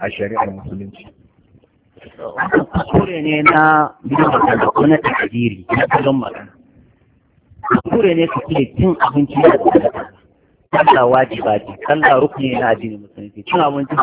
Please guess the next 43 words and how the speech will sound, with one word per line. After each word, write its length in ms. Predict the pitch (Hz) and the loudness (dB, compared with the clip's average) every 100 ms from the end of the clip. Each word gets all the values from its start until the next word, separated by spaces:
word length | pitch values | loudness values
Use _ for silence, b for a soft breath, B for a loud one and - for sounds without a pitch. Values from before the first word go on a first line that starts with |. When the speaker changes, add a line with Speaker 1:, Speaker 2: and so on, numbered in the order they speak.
| - - _ _ _ _ _ - | -2 -8 _ _ _ _ _ -8
Speaker 2:
halal 300 | 127 147 165 | 0 4 4
ne 160 | 123 123 | 2 -4
ko 200 | - 165 | -10 -6
ka 100 | 160 - | -2 -2
ci 80 | - | -4
ko 120 | 151 | -4
ka 160 | 156 143 151 | -6 -4 -6
ci 60 | 127 | -8
duk 80 | 135 131 | -14 -12
ɗaya 140 | 131 | -12
ne. 80 | 113 - _ _ - 285 392 | -12 -18 _ _ 4 6 8
Za 120 | 370 | 6
a 100 | 165 | 4
ce 160 | 156 143 - | -2 -4 0
cin 200 | 165 - | 0 2
abinci 640 | 196 135 135 - 135 - - _ - | -2 -2 -6 -2 -2 -2 -14 _ -4
yana 240 | 131 - | 0 0
da 220 | - - - | 0 2 4
sallah. 380 | - - - - _ _ _ _ _ _ _ _ _ 392 | 4 -2 -8 -12 _ _ _ _ _ _ _ _ _ 0
Amma 300 | 156 165 160 | 2 4 4
wannan 320 | 196 233 233 | 2 0 -2
ka 140 | - - | 0 4
ce 60 | |
wannan 240 | - 240 147 | 4 6 4
magana 380 | 131 - - 240 | 4 2 2 4
da 80 | 165 | 4
farko, 480 | 139 - 120 117 - _ _ - | 2 0 -4 -8 -10 _ _ -6
kila 240 | - 165 127 | 0 2 4
bai 160 | 117 | 2
iya 200 | - 156 - | 0 0 2
Hausa 220 | 139 - | 2 2
ne 100 | 147 | 0
sosai 280 | - - 131 | 0 0 0
ba, 160 | 127 - | 4 4
ta 120 | - | 4
kasu 240 | - 131 139 - | 2 0 -6 -12
da 240 | - - 381 | -10 -8 -10
suka 240 | - - - | -6 -6 -6
ce 80 | - - | -12 -10
cin 160 | - - | -8 -2
abinci 240 | 120 110 | -2 -4
magana. 320 | 110 104 104 _ _ _ _ _ - | -10 -14 -20 _ _ _ _ _ -2
Ma'ana 420 | - 139 151 180 | 2 4 4 4